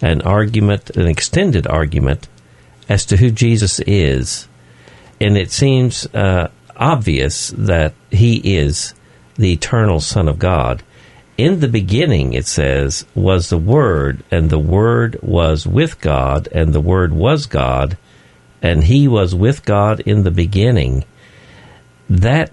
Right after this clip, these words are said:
passage of Scripture lets us know, since Jesus is the Word,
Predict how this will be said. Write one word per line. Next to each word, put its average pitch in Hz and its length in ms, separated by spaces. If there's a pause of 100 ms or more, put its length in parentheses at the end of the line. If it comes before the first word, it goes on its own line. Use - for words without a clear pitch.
(160)
passage 131 580
of 87 100
Scripture 69 880
lets 98 300
us 87 220
know, 87 560
since - 300
Jesus 92 460
is 82 160
the 80 100
Word, 95 560